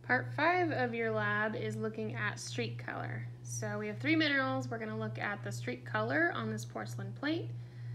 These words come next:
We're looking at their chemical formula and the elements that are present. So the first one here is hematite,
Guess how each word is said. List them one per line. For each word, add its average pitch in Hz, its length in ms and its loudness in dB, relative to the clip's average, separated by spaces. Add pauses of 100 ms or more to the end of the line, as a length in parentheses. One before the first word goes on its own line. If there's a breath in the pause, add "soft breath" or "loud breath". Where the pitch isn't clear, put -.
(380 loud breath)
We're 214 240 0
looking 214 280 -4
at 220 80 -4
their 202 100 -4
chemical 220 340 -2
formula 285 640 4
and 226 160 0
the 226 100 0
elements 214 460 0
that 208 80 -2
are 208 80 -2
present. 214 540 -6 (580 loud breath)
So 269 840 4
the 233 120 -2
first 233 300 2
one 233 140 0
here 214 380 -2
is 208 380 -4
hematite, 277 580 0